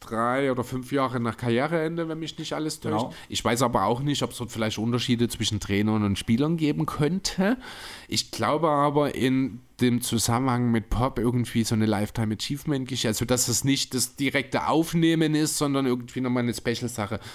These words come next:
Speaker 1: Aber wie gesagt, also Hall of Fame bin ich eh nicht so tief drin, da will ich jetzt auch keinen Unsinn
Speaker 2: Ja.
Speaker 1: streuen.
Speaker 2: Ich hätte eigentlich gedacht, du kannst mir vielleicht eine Antwort sagen, aber dann bist du halt genauso ahnungslos wie ich.
Speaker 1: Ich kann ja mal schauen, ob ich was finde, aber
Speaker 2: Oder wir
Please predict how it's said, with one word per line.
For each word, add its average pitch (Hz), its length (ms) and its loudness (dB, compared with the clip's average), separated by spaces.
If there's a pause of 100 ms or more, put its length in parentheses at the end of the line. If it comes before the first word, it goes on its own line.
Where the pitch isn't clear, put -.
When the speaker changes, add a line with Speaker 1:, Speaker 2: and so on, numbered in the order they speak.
(140)
Speaker 1:
Aber 110 300 2 (840)
wie 101 100 2
gesagt, 98 300 0
also 104 220 2 (240)
Hall 120 200 2
of 113 80 -2
Fame 117 280 0
bin 117 140 -2
ich 107 120 -4
eh 110 60 -4
nicht 110 200 -6
so 110 120 -8
tief 98 320 -12
drin, 104 320 -8
da 92 320 -4
will 95 80 -2
ich 95 160 -2
jetzt - 160 -8
auch 87 160 -8
keinen 82 300 -4
Unsinn 78 400 -2
Speaker 2:
Ja. 80 40 0 (120)
Speaker 1:
streuen. 80 320 0 (340)
Speaker 2:
Ich - 80 -6
hätte 135 160 2
eigentlich 127 220 0
gedacht, 120 220 -4
du - 40 -18
kannst 110 220 -4
mir 117 80 -4
vielleicht 107 260 -4
eine 104 60 -2
Antwort 110 220 -6
sagen, 113 240 -2
aber 101 120 -6
dann 95 120 -2
bist - 180 -10
du 104 100 -4
halt 104 160 -6
genauso 98 460 -4
ahnungslos 107 600 -4
wie 104 100 -2
ich. - 240 -10
Speaker 1:
Ich - 100 -10
kann 98 160 0
ja 98 80 2
mal 85 140 2
schauen, 98 360 2
ob 92 80 0
ich - 140 -4
was 82 100 -4
finde, 98 360 0
aber 80 360 -2 (840)
Speaker 2:
Oder 95 220 -6
wir 92 260 -8